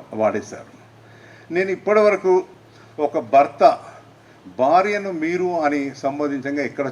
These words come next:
చూడలేదు. నేను ఒక కథ లోపల ఒక భర్త భార్యను మీరు, మీరు రా-, మీరు భోంచేస్తారా అని, ఆ, అని ఎక్కడ చదవలేదు. భాషను మీరు ప్రజ-, సమాజాన్ని మీరు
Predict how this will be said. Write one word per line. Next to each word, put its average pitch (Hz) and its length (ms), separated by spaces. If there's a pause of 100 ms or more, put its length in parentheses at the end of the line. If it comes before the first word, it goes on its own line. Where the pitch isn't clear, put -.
(120)
చూడలేదు. - 680
నేను 175 220
ఒక - 280
కథ 156 200
లోపల 151 540 (400)
ఒక 139 140
భర్త 135 460
భార్యను 135 640 (300)
మీరు, 151 420 (460)
మీరు 143 240
రా-, 135 180
మీరు 131 220
భోంచేస్తారా 139 680
అని, 127 360 (280)
ఆ, 120 120 (460)
అని 123 340
ఎక్కడ 127 220
చదవలేదు. 104 520 (480)
భాషను 185 600 (320)
మీరు 160 140
ప్రజ-, - 380
సమాజాన్ని 214 500
మీరు 185 340